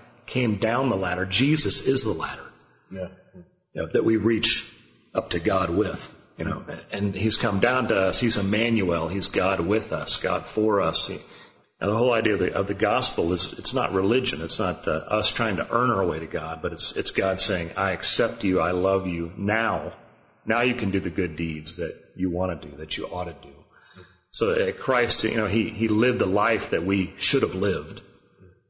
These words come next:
Speaker 1: and then he died the death we should have died. And, and, and parts of that, people don't like the, the bad news part of that. They like the good news part, but you don't get the great news without realizing the bad news that, you know, I'm, I'm far more sinful than I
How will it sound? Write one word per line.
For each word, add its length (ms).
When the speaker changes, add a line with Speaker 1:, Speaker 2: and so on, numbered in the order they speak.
Speaker 1:
and 100
then 80
he 120
died 300
the 80
death 400
we 240
should 220
have 140
died. 320
And, 180
and, 160
and 280
parts 260
of 60
that, 300
people 220
don't 200
like 280
the, 340
the 60
bad 320
news 240
part 220
of 80
that. 280
They 60
like 240
the 60
good 200
news 220
part, 340
but 160
you 60
don't 200
get 160
the 60
great 300
news 320
without 380
realizing 480
the 60
bad 300
news 240
that, 140
you 80
know, 60
I'm, 160
I'm 220
far 320
more 200
sinful 640
than 160
I 120